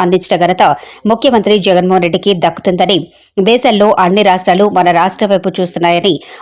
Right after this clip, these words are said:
ప్రస్తుతం కొనసాగుతున్నటువంటి సంక్షేమ పథకాలు అన్నీ ఇలాగే కొనసాగాలంటే మరోసారి ముఖ్యమంత్రి జగన్మోహన్ రెడ్డికి తోడుగా ఉండి, ఆదోనిలో ఎమ్మెల్యే సాయిప్రసాద్ రెడ్డి గారిని అత్యధిక మెజార్టీతో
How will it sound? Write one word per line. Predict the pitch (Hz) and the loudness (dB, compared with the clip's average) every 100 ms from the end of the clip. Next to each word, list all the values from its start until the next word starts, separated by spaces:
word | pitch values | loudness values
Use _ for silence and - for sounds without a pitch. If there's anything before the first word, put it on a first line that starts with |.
| - | 0
ప్రస్తుతం | 233 233 247 247 214 | 0 0 0 0 2
కొనసాగుతున్నటువంటి | 185 208 190 175 175 165 175 165 214 196 | 0 2 2 2 -2 0 -2 0 -2 0
సంక్షేమ | 185 175 220 190 | -2 0 -2 0
పథకాలు | 170 175 170 185 - | -2 0 0 0 0
అన్నీ | 170 190 214 196 | 0 2 0 -2
ఇలాగే | 190 202 214 175 - - - 220 | 0 0 0 -2 -4 -16 -6 0
కొనసాగాలంటే | 214 226 233 202 175 175 202 220 175 | 0 2 2 2 2 0 0 0 2
మరోసారి | 175 214 233 240 262 202 | 2 2 2 2 2 0
ముఖ్యమంత్రి | 202 190 185 190 | 0 0 0 0
జగన్మోహన్ | 190 180 180 175 | 0 2 0 0
రెడ్డికి | 165 175 202 - | -2 -2 -4 0
తోడుగా | 180 196 202 185 | 2 2 2 2
ఉండి, | 180 196 139 - - _ - 208 | 0 -2 -4 -8 -20 _ -2 0
ఆదోనిలో | 226 226 202 208 208 170 | 2 2 2 2 2 0
ఎమ్మెల్యే | 180 190 185 | 2 0 2
సాయిప్రసాద్ | 180 180 196 190 175 170 | 0 0 0 0 0 0
రెడ్డి | 170 175 | 0 0
గారిని | 165 196 151 - - - 208 | 0 0 -4 -8 -12 -4 -2
అత్యధిక | 240 269 262 185 | 0 0 2 2
మెజార్టీతో | 180 - 165 185 | 2 0 0 0